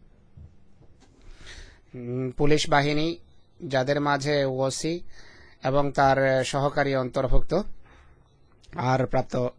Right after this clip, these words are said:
সংবাদ, সংবাদ অনুসারে আরও এক বড় কর্মী, কর্মচারীও এর অন্তর্ভুক্ত আছে, তারা আমাদের অত্যন্ত নিবেদিত প্রাণ এবং মোখলেস আহমদীকে এক মাস থানায় রেখেছে, কোনো কে-, কেস রেজিস্টার না করে।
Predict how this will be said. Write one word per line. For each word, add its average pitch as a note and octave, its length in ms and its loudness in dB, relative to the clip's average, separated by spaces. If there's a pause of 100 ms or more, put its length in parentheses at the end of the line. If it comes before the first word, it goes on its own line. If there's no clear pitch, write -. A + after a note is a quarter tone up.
(160)
সংবাদ, C3 540 -2
সংবাদ C3+ 400 -2
অনুসারে C3+ 400 -2 (840)
আরও B2+ 220 -2
এক C3+ 180 0 (680)
বড় C3 220 2 (440)
কর্মী, C3 400 -2
কর্মচারীও C3 640 -4
এর B2+ 120 0
অন্তর্ভুক্ত B2+ 480 -2
আছে, C#3 500 -2
তারা C#3 300 4 (520)
আমাদের C3+ 320 0
অত্যন্ত C#3+ 600 -2 (540)
নিবেদিত C3 460 -4
প্রাণ B2+ 440 0 (540)
এবং B2+ 160 -4
মোখলেস C#3 420 -2
আহমদীকে C3+ 540 -4
এক C3 400 -6
মাস C#3 280 -2
থানায় C3+ 280 0
রেখেছে, C#3 340 -2
কোনো C3+ 300 -6
কে-, C3 300 -12
কেস C3 500 -4 (800)
রেজিস্টার C3 560 0
না B2+ 160 -2
করে। E3 280 -2